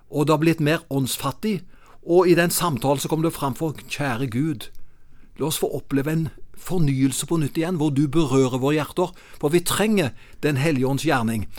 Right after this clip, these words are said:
Vi kan ikke kompensere Den hellige ånd med, med fancy møter og, og, og alt som vi kan få til. Eh, i dag har det vært så mye snakk om å være relevant, vet du. Men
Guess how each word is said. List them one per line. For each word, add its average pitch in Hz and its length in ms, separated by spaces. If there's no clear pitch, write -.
Vi 156 80
kan 180 200
ikke 185 180
kompensere 180 600
Den 170 140
hellige 151 320
ånd 160 180
med, 151 180
med 156 140
fancy 151 420
møter 170 480
og, 151 220
og, 160 200
og 160 180
alt 151 200
som 170 200
vi 185 120
kan 196 160
få 170 140
til. 101 300
Eh, 107 600
i 151 100
dag 147 220
har 175 100
det 170 80
vært 165 160
så 170 80
mye 156 140
snakk 151 200
om 156 140
å 147 80
være 147 260
relevant, 156 540
vet 127 180
du. - 280
Men 165 240